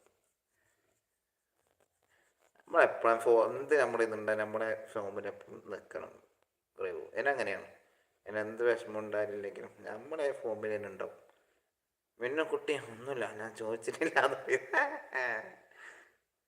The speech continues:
ഉം, ഹായ് എന്ന് പറയുന്നുണ്ട് ഹാപ്പി. നിനക്ക് ലോട്ടറി അടിച്ചാന്ന് ചോദിക്കണം. നമ്മളെ ബാച്ച് എത്തിയിട്ടുണ്ട്. ഉം, പിന്നെ വലിയ ലോട്ടറി അടിച്ചിന്.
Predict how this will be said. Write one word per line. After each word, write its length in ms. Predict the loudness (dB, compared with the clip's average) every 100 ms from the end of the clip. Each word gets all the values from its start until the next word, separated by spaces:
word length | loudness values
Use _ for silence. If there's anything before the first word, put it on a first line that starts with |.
| _ _ _ _ _ _ _ _ _ _ _ _ _ _ _ -14
ഉം, 560 | -10 -8 -8 -8 -8 -8
ഹായ് 320 | 6 8 8
എന്ന് 120 | 4
പറയുന്നുണ്ട് 400 | 2 2 -2 -6
ഹാപ്പി. 320 | -8 -8 -6
നിനക്ക് 1300 | -6 -6 -12 -20 _ _ _ _ _ _ -2 0 4 8
ലോട്ടറി 320 | 8 8 6
അടിച്ചാന്ന് 480 | 6 6 6 6 4
ചോദിക്കണം. 180 | 2
നമ്മളെ 220 | -2 2 4
ബാച്ച് 380 | 6 4 4
എത്തിയിട്ടുണ്ട്. 420 | 0 0 -4 -2 -4
ഉം, 360 | -4 -10 -6 -6
പിന്നെ 460 | -4 2 2 4
വലിയ 420 | 2 0 0 2 6
ലോട്ടറി 360 | 6 6 4
അടിച്ചിന്. 460 | 2 0 -12 -14